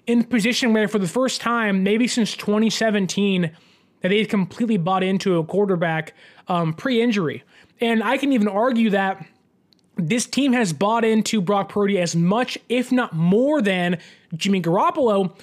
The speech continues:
who led them to a championship. I know that stands at least for Kyle Shanahan. He is, like, we are in the honeymoon phase.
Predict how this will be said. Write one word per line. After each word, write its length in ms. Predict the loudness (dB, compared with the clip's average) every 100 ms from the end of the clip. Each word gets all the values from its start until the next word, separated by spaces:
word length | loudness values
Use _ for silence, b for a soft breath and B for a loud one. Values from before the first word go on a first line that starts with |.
| B B
who 200 | 2 2
led 420 | 4 2 2 2
them 260 | 2 2 0
to 240 | 0 0
a 40 |
championship. 920 | -2 -2 -2 -2 -4 -8 -8 -10 -10 -20 B B B
I 120 | -2
know 180 | 2 2
that 220 | 2 0
stands 340 | -2 -2 0 2
at 80 | 0
least 160 | 0
for 100 | -4
Kyle 300 | -2 0 0
Shanahan. 540 | 0 0 0 0 -2 -6 B B
He 200 | 0 2
is, 240 | 2 0 -4 B -4
like, 120 | 0
we 180 | 2 2
are 100 | 2
in 80 | 0
the 80 |
honeymoon 1080 | -2 -4 -2 0 0 -2 0 2 4 4 2 -2 _
phase. 1080 | -20 -20 -6 0 2 0 -2 -6 -8 -8